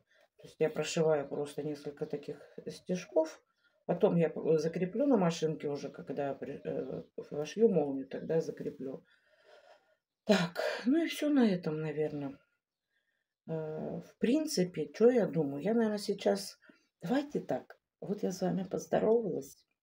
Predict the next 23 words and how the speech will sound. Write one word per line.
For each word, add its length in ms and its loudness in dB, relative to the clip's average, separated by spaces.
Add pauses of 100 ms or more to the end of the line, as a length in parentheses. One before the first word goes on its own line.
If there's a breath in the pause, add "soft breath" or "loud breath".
(960 loud breath)
Что-то 380 0
у 40 2
меня 160 2
там 200 4
были 180 4
каких-то 500 -6
несколько 460 -2
подключений, 680 -4
я 80 0
их 80 -10
соберу 600 0 (720 loud breath)
и 60 -12
буду, 520 -2 (800)
э, 240 2
снимать, 560 -4
э, 480 0
уже, 260 -2
наверное, 460 -2
нормальный 520 -4
какой-то 520 -2
влог, 400 6 (540 loud breath)
э, 40 -8
ну, 840 -6